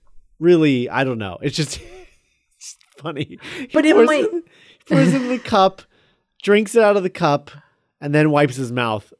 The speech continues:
Speaker 1: Uh, I don't know.
Speaker 2: Yo, about it. But again, that might be, if he is just regular Joe Pizza Man, who did not wanna be an extra in this movie,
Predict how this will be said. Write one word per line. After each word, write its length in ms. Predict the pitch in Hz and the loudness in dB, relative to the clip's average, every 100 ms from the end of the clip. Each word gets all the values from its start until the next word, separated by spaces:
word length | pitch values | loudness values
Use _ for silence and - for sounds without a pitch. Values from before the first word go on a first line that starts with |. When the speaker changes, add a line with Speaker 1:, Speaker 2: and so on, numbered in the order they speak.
| _ | _
Speaker 1:
Uh, 460 | 110 104 107 104 113 _ _ _ 143 | -14 -12 -14 -16 -20 _ _ _ -8
I 100 | 139 | -6
don't 140 | 101 | -6
know. 120 | 92 | -8
Speaker 2:
Yo, 360 | 147 110 85 - - | -2 -2 -2 -8 -4
about 240 | 131 123 | 0 0
it. 100 | - | 0
But 220 | 277 - | -2 0
again, 360 | 220 202 285 196 | 0 4 4 4
that 200 | 202 226 | 2 2
might 300 | 226 220 165 | 2 2 0
be, 420 | 190 180 175 170 _ _ - _ - | 0 0 0 -4 _ _ -20 _ 0
if 140 | 190 | 2
he 180 | 214 190 | 2 2
is 480 | 233 277 185 143 - - | 4 6 4 2 -8 -14
just 240 | 147 160 131 | -4 -4 0
regular 480 | 139 135 135 127 | 0 2 2 2
Joe 260 | 110 127 117 | 0 0 0
Pizza 300 | - 160 117 | -2 -8 -6
Man, 420 | 113 101 98 98 _ - - | -6 -4 -6 -10 _ -20 -14
who 120 | 135 117 | -10 -4
did 200 | 135 127 | -4 -2
not 260 | 135 139 | 0 0
wanna 180 | 123 113 | 0 -2
be 120 | 110 | -2
an 80 | 107 | -2
extra 280 | 107 - 107 | -4 -4 -8
in 80 | 98 | -8
this 140 | 92 | -10
movie, 400 | 92 87 104 | -12 -8 -10